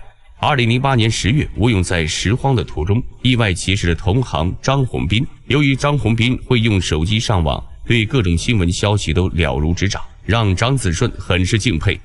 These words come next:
而张宏斌平日里十分照顾张子顺，经常会把自己捡来的东西分给他一半，这让身处异乡的张子顺很是感动。两人熟络以后，张宏斌便开始忽悠张子顺抢劫，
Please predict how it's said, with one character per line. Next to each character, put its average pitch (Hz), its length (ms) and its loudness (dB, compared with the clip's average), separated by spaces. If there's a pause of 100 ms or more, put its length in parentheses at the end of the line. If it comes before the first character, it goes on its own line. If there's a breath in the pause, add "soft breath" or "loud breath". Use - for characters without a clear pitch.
(100)
而 123 220 0
张 185 220 0
宏 123 220 2
斌 139 180 2
平 113 200 0
日 127 100 2
里 95 100 2
十 98 180 0
分 117 200 0
照 131 200 2
顾 78 200 -4
张 104 260 0
子 - 180 -4
顺， - 180 -2 (280 soft breath)
经 143 220 0
常 101 180 2
会 104 160 2
把 82 120 0
自 101 140 -2
己 92 120 2
捡 69 260 -2
来 71 80 -2
的 92 80 2
东 120 160 2
西 69 160 -4
分 117 260 0
给 80 140 -4
他 - 180 -2
一 65 160 -2
半， 92 160 -2 (380 soft breath)
这 113 100 0
让 104 160 2
身 120 240 0
处 90 160 0
异 95 200 0
乡 92 200 0
的 87 80 -2
张 92 240 0
子 80 140 -4
顺 80 240 -6
很 - 240 -6
是 - 140 -4
感 78 260 -8
动。 - 160 -8 (220)
两 104 220 0
人 120 120 2
熟 120 220 0
络 117 120 2
以 73 140 -2
后， - 200 -2 (220 soft breath)
张 131 220 0
宏 110 160 2
斌 120 180 2
便 101 160 2
开 101 200 0
始 87 120 -4
忽 127 200 0
悠 92 120 2
张 107 240 0
子 80 140 -4
顺 87 200 -2
抢 - 280 -4
劫， - 340 -4